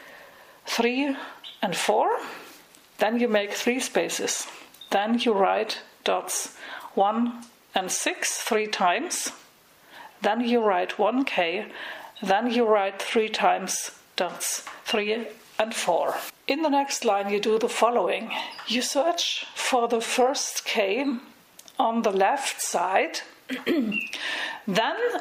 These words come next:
under this K, you write one K. <clears throat> Then you write two times dot one and six on the left side of this K,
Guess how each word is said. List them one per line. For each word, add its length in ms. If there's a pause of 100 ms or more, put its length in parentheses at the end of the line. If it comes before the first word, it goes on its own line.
under 400
this 380
K, 380
you 240
write 560
one 420
K. 480 (140)
<clears throat> 1200
Then 380 (440)
you 220
write 640 (640)
two 260
times 560
dot 460 (480)
one 320
and 240
six 480
on 180
the 80
left 440
side 560
of 220
this 360
K, 460